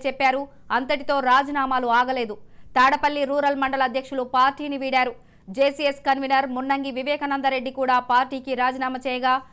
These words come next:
జిల్లా ప్రధాన కార్యదర్శి తాడపల్లి పట్టణ నేత, జేసీఎస్ కన్వీనర్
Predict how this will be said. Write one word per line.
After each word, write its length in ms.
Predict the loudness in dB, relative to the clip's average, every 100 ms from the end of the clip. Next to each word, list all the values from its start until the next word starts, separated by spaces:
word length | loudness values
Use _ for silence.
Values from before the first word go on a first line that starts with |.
| -14
జిల్లా 280 | -6 2 2
ప్రధాన 400 | 2 0 0 -2
కార్యదర్శి 640 | 2 2 2 -4 -6 -10 -10
తాడపల్లి 760 | -16 0 4 4 4 -2 0
పట్టణ 340 | 0 0 -2
నేత, 400 | -2 0 2 2 -2 -14 -4
జేసీఎస్ 560 | 0 0 2 -2 0
కన్వీనర్ 400 | -2 -2 0 0